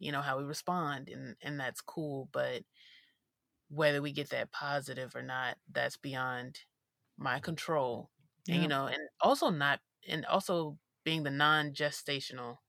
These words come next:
Speaker 1: parent
Speaker 2: Right.
Speaker 1: is difficult. That comes with a lot of emotions. And so while I would,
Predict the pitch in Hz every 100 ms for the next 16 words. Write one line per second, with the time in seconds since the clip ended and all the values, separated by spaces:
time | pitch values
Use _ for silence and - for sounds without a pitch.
0 | _ 156 131 - - - 156 165 160 147
1 | - _ - 180 - 170 156 - - 104
2 | 147 - 135 139 135 131 131 139 135 135
3 | 139 - 131 131 139 - _ - 156 -
4 | 147 135 135 135 135 143 147 139 143 139
5 | 139 -